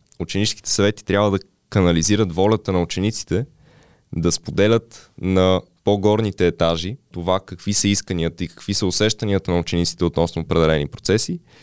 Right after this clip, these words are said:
и съответно да се задължават тези горни етажи да се съобразяват с казаното от учениците. И това мисля, че е нещо доста конкретно, върху което трябва да се наблегне в целият този диалог. Не говорим за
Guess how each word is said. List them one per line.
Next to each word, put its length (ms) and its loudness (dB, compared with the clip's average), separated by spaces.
и 80 -2
съответно 800 0
да 120 -2
се 120 -4
задължават 560 0
тези 240 0
горни 320 2
етажи 360 -2
да 100 -2
се 160 -2
съобразяват 840 0
с 240 -2
казаното 500 0
от 120 -10
учениците. 480 -6
И 40 -4
това 160 0
мисля, 220 0
че 120 -2
е 40 0
нещо 260 -2
доста 340 0
конкретно, 600 -2
върху 180 -2
което 240 0
трябва 220 2
да 40 2
се 120 -4
наблегне 440 0
в 180 2
целият 280 2
този 200 2
диалог. 520 2
Не 100 -4
говорим 360 2
за 480 2